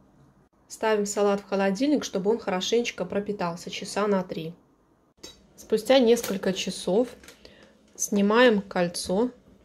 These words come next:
с салата. Вот такой вот салатик получился. Сейчас будем его украшать. Для этого нам понадобится мелко нарезанный укроп.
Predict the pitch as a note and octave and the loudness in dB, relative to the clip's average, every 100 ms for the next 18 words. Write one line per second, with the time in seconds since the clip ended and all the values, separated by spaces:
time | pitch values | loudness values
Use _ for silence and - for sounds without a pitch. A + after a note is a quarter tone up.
0 | _ _ - - - A#3 A#3 A3+ A#3 B3 | _ _ -16 -10 -2 2 4 2 0 0
1 | B3 B3 _ _ _ _ _ - _ _ | 0 -4 _ _ _ _ _ -20 _ _
2 | _ _ _ _ _ _ _ _ _ - | _ _ _ _ _ _ _ _ _ -8
3 | G3 G3+ G3 G3+ F#3 F3+ - F3 F3 F#3+ | -6 -4 0 2 2 0 -2 0 0 -2
4 | - B3+ C4+ C4+ - C#4 C#4 C#4+ C#4 - | -4 0 0 0 0 -2 0 -6 -6 -12
5 | _ _ _ _ - - A#3+ C4 A3 A3+ | _ _ _ _ -20 2 4 4 2 0
6 | F#3 F3 G3+ A3 G3+ F#3+ - D#3+ - - | 0 2 2 2 0 -4 -4 -8 -8 -18
7 | _ - - - G1+ - - _ _ _ | _ -4 -4 -14 -18 -18 -20 _ _ _
8 | _ _ _ _ _ - G#3+ A#3 A#3 G#3+ | _ _ _ _ _ -10 -2 0 0 -2
9 | G#3+ G#3+ A3 B3+ D#4 G3 F3+ - G3+ C4+ | -2 -2 -2 0 2 0 -2 -2 0 0
10 | C4+ G3 G3 A3+ A3 G#3+ G#3 G3+ F3 D#3+ | -2 -2 0 -2 -2 -4 -4 -6 -6 -6
11 | D#3+ | -8